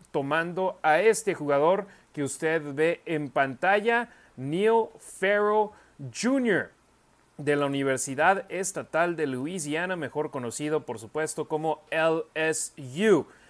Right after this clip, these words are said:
Seis cuatro de estatura, uno noventa y tres en cuanto a metros, trescientas veinte libras. Y aquí algunas de sus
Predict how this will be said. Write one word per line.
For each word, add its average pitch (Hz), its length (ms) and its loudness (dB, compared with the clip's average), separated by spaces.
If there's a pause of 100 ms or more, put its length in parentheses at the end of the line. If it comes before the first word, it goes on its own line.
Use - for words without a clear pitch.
(140)
Seis - 560 0
cuatro 214 560 4
de 165 80 6
estatura, 143 520 2
uno 220 160 0
noventa 156 420 0
y 127 80 -2
tres 160 380 2
en 131 100 -6
cuanto 135 300 -2
a - 20 0
metros, 135 500 -6
trescientas 202 720 -2
veinte 208 320 -2
libras. 208 580 0 (360)
Y 139 220 2
aquí 139 260 2
algunas 185 400 4
de 165 100 -2
sus 143 720 -2